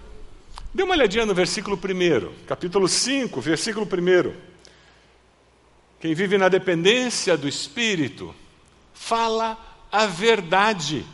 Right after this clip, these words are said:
Não mente para o Espírito Santo. Você foi criado num lar onde falar a verdade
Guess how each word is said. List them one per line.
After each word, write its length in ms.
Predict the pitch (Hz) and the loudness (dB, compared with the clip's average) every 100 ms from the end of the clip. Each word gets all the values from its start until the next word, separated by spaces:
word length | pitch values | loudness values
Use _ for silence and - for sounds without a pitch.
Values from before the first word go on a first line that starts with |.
| - - - - - - | -20 -20 -20 -20 -18 -4
Não 380 | 208 226 240 247 | 0 4 4 4
mente 800 | 208 190 226 262 226 - - 127 | 0 2 4 4 0 -4 -6 -2
para 240 | - 175 | 2 2
o 40 | |
Espírito 580 | 156 - 185 175 160 147 | 0 -4 0 0 -2 -8
Santo. 480 | - - 151 - - | -8 -2 -2 -4 -4
Você 200 | 220 302 | -2 0
foi 160 | 277 277 | -2 -2
criado 440 | 220 220 208 185 | 2 4 4 2
num 100 | 175 | 2
lar 340 | 151 175 175 156 | 4 6 6 4
onde 280 | 156 160 | 2 -2
falar 380 | 160 156 147 175 | -2 0 4 4
a 40 | 143 | 2
verdade 720 | 127 107 101 147 135 113 | -2 -2 4 6 6 0